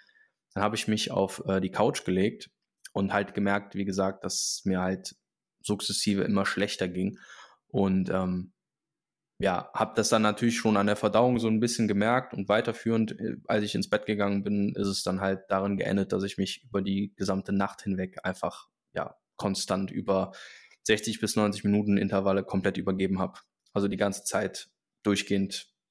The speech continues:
kurz ein bisschen geschlafen, dann wach geworden, gemerkt, wie ich kalten Schweiß bekommen hab, mein Herz angefangen hat zu rasen, dann bin ich direkt zur Toilette gegangen und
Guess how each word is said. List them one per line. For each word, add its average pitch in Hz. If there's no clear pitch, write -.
kurz 113
ein 113
bisschen 117
geschlafen, 104
dann 95
wach 101
geworden, 98
gemerkt, 104
wie 101
ich -
kalten 101
Schweiß 98
bekommen 95
hab, 92
mein 95
Herz 104
angefangen 95
hat 92
zu 95
rasen, 95
dann 92
bin 95
ich -
direkt 98
zur 98
Toilette 92
gegangen 92
und 90